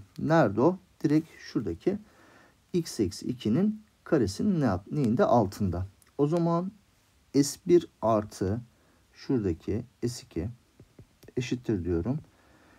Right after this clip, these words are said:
Nereden nereye? Sıfırdan bire. Bakın şuradaki alan. Hatta şuradaki de S üçtür. Şuradaki alanı buluyorum. Şununla şunu. Sıfırdan bire x eksi ikinin karesi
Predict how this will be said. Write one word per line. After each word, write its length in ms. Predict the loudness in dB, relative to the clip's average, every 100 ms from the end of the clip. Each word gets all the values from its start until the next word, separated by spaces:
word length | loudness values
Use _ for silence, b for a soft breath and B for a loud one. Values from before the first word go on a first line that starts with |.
| b 0
Nereden 460 | 4 4 4 2 0
nereye? 420 | 0 0 0 -2 -10 -20
Sıfırdan 800 | -18 -12 -10 -4 -4 0 2 0 -2 _ _ -4
bire. 340 | 0 2 0 -2 -10
Bakın 340 | -14 -8 -6 -6
şuradaki 540 | -10 -10 -4 -2 -2
alan. 220 | -6 -6 -10 b b b b b
Hatta 340 | -8 -4 -4 -6
şuradaki 460 | -6 -8 -6 -4
de 240 | -6 -4 -6
S 160 | -6
üçtür. 420 | -10 -10 -12 -12 -18 _
Şuradaki 480 | -20 -12 -4 -2 2
alanı 280 | 2 4 2
buluyorum. 360 | 0 -2 -2 -6 -12 -20 -16
Şununla 520 | -6 -2 0 0 -2
şunu. 300 | -4 -6 -6 -10 _ b b b b b b b b
Sıfırdan 640 | -16 -8 0 2 4 4 4
bire 360 | 2 2 0 -2 -8 -2
x 300 | -2 -2 -4 0
eksi 340 | 0 0 -8
ikinin 440 | -8 -6 -4 -4 -8
karesi 640 | -6 -2 -2 -4 2 2